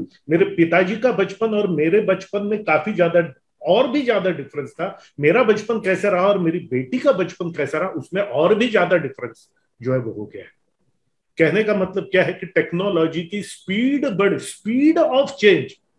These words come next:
acceleration जिसको बोलते हैं, वो बढ़ते जा रहा है। अब मेरा तो ऐसा मानना है कि अब अगर कोई आपसे छह साल छोटा है, मतलब वो next generation का है, क्योंकि टेक्नोलॉजी में वो जो है, हम, हम छह साल उससे पीछे हैं।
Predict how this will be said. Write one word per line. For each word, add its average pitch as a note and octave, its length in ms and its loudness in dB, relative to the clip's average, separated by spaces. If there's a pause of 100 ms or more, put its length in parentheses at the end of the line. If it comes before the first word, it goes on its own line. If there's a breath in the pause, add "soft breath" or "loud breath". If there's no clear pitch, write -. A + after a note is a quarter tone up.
(140)
acceleration A#3+ 880 -2
जिसको C#3 300 -12
बोलते A2+ 260 -14
हैं, - 80 -20 (240)
वो G3+ 200 6
बढ़ते F3+ 300 4
जा C#3+ 160 0
रहा B2 100 -4
है। - 120 -12
अब G#3+ 380 4 (720)
मेरा G#3+ 240 4
तो A#3+ 180 0
ऐसा G#3+ 200 0
मानना E3 340 -2
है G3+ 100 -2
कि A3+ 180 -6
अब A#3+ 440 2
अगर G3+ 280 2
कोई G#3+ 260 -2
आपसे F#3 340 -2
छह F#3 300 2
साल A#3 260 0
छोटा G3 400 0
है, D#3+ 240 0 (440)
मतलब D3+ 240 0
वो D#3+ 60 -2
next D#3 300 -4
generation B2 480 -6
का G#2 140 -16
है, - 100 -18 (840)
क्योंकि D#3+ 220 -4
टेक्नोलॉजी D#3+ 840 0
में F#3 380 -4 (240)
वो E3+ 340 4
जो C#3+ 220 0
है, D3+ 220 0
हम, D3+ 380 -6
हम E3+ 140 -4
छह E3 200 2
साल F#3 200 0
उससे E3 240 -2
पीछे F3 480 -2
हैं। A#2 160 -6